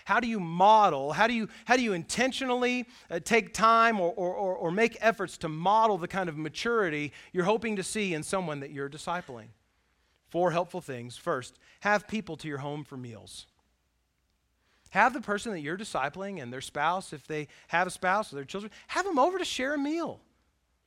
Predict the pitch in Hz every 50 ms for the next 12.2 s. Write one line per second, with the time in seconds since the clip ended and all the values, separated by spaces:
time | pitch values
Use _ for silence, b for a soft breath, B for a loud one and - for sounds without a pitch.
0 | _ _ _ _ _ 165 208 262 311 277 254 254 208 208 - - - 220 247 -
1 | 285 262 254 247 196 226 220 214 208 202 - 202 202 247 247 214 208 202 - 214
2 | 190 B B B B 135 156 170 214 208 190 180 190 175 165 170 185 208 262 247
3 | 196 143 - 165 165 180 - 196 202 202 196 185 190 185 196 196 175 170 233 294
4 | 359 320 269 220 151 127 120 - 190 208 220 233 233 233 - 208 175 175 170 160
5 | 139 120 101 82 - - _ _ _ _ _ _ _ _ _ _ _ _ _ _
6 | _ 123 120 120 120 143 196 226 247 240 247 - - 233 190 175 170 160 160 180
7 | 196 208 208 214 214 214 214 190 180 180 180 156 151 151 170 190 208 208 202 180
8 | 165 - 190 190 196 185 - - 160 143 147 175 180 180 175 170 170 170 180 -
9 | - 175 170 175 175 156 131 117 - 175 170 165 165 165 165 160 - 165 156 156
10 | 151 160 151 160 156 156 151 156 156 151 - - 139 131 123 123 B B B B
11 | B - 156 156 185 170 170 170 - - 175 - - 190 190 185 170 160 156 151
12 | 160 165 175 175